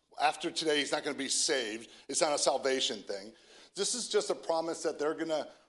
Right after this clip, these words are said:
raise Isaiah in a Christian home. And hopefully, and our prayer is, is that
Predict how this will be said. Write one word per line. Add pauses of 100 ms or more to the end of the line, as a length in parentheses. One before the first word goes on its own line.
(100)
raise
Isaiah (100)
in
a
Christian
home. (100)
And
hopefully,
and
our
prayer
is,
is
that